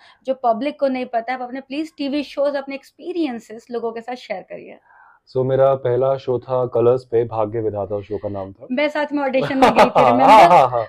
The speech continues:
Speaker 1: हाँ।
Speaker 2: उस ऑडिशन
Speaker 1: मैं करण
Speaker 2: में
Speaker 1: के लिए बहुत लगी थी, हाँ।
Speaker 2: Exactly।
Speaker 1: हाँ।
Speaker 2: So, <clears throat> भाग्य विधाता ही शो का नाम था, तो भाग्य ने जो है, और
Speaker 1: हम्म।
Speaker 2: विधाता ने मेरा भाग्य लिख दिया कि भाई
Speaker 1: हाँ।
Speaker 2: तुम इसी इंडस्ट्री में रहो।
Speaker 1: हाँ।
Speaker 2: उसके बाद ना बोले तुम ना मैंने कुछ कहा, वो भी कलर्स पे।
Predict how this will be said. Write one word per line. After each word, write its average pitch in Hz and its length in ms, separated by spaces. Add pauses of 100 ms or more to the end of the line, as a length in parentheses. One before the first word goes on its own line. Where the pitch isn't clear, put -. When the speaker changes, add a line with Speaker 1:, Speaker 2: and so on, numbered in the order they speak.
Speaker 1:
हाँ। 208 280 (260)
Speaker 2:
उस 123 160
ऑडिशन 127 240
Speaker 1:
मैं 135 140
करण 131 200
Speaker 2:
में 240 100
Speaker 1:
के 269 80
लिए 269 100
बहुत 254 220
लगी 220 240
थी, 226 160
हाँ। 285 160
Speaker 2:
Exactly। 101 540 (160)
Speaker 1:
हाँ। 104 260 (300)
Speaker 2:
So, 165 60 (480)
<clears throat> 196 280
भाग्य 156 480
विधाता 135 440
ही 175 140
शो 156 160
का 156 100
नाम 139 160
था, 151 100
तो 151 120
भाग्य 123 380
ने 143 120
जो 135 120
है, 131 160 (320)
और 147 60
Speaker 1:
हम्म। 135 100
Speaker 2:
विधाता 156 280
ने 196 80
मेरा 185 160
भाग्य 147 300
लिख 147 160
दिया 131 220
कि - 360
भाई 139 120
Speaker 1:
हाँ। 143 100
Speaker 2:
तुम 143 200
इसी 135 180
इंडस्ट्री 131 340
में 120 100
रहो। 110 260 (220)
Speaker 1:
हाँ। 208 320
Speaker 2:
उसके - 300
बाद 135 280
ना 135 140
बोले 131 280
तुम 131 120
ना 127 100
मैंने 120 200
कुछ 120 180
कहा, 117 180
वो 117 160
भी 120 100
कलर्स 113 340
पे। 113 260